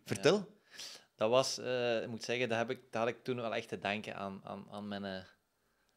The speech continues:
Speaker 2: ja, mijn, eh, aan Dirk, hè. Omdat, ik weet dat niet, op een of andere manier was dat niet goed.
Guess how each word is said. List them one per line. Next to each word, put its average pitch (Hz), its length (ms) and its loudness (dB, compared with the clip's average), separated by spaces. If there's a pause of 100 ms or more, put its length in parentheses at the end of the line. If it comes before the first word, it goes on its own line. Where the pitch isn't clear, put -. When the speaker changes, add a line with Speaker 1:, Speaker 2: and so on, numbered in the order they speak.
(320)
Speaker 2:
ja, - 260 -12
mijn, 98 240 -8
eh, 92 720 -8
aan 92 120 -8
Dirk, 95 280 -2
hè. 123 80 -8 (1120)
Omdat, 104 440 0 (800)
ik - 180 -20
weet 107 120 -4
dat 120 100 -2
niet, 110 260 -2 (580)
op 113 120 -16
een 120 60 -2
of 120 60 -2
andere 120 160 0
manier 113 260 4
was 110 140 2
dat 104 100 0
niet 107 140 -4
goed. 120 220 -4